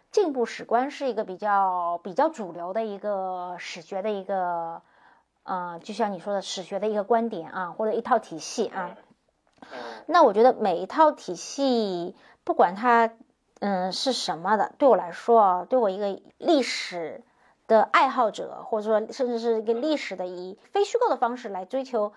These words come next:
Speaker 1: 追求认识真实的历史，那我觉得最主要的，首先还是要，还是要明确，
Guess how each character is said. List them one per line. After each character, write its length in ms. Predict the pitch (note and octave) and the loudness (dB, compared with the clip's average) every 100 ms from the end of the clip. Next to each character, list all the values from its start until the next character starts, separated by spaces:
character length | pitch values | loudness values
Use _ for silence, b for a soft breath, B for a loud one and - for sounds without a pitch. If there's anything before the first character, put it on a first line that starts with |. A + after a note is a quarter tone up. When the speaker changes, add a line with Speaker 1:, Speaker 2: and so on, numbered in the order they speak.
| B B B | B B B
Speaker 1:
追 180 | - D4+ | 0 0
求 320 | D#4+ A#3+ G#3+ - | 2 0 0 -4
认 220 | - C4+ A#3+ | -2 -2 -2
识 260 | - G#3+ | -8 -12
真 240 | G3 D4 D#4+ | -8 -8 -6
实 100 | G#3 | -4
的 120 | A3 | -4
历 60 | |
史， 240 | G3+ - - B B | -4 -8 -16 B B
那 100 | - | -4
我 60 | C#4+ | -2
觉 100 | C4+ | -2
得 80 | C4+ _ _ _ _ | -4 _ _ _ _
最 220 | _ B4+ D#4 | _ 4 4
主 320 | - F3 E3 | -2 -8 2
要 160 | C4+ | 2
的， 160 | A#3+ - b - | 2 -4 b -12
首 200 | - E3+ | -8 0
先 180 | B3+ | 2
还 140 | C4 A#3+ | 2 0
是 200 | - C4 | 2 6
要， 400 | A3 F#3+ F#3 b b b b b | 6 6 2 b b b b b
还 220 | - A3+ | 2 2
是 160 | C4 F4+ | 4 4
要 100 | B3+ | 4
明 240 | F3+ F3 | 2 -8
确， 380 | - - A#3+ - | -8 2 2 2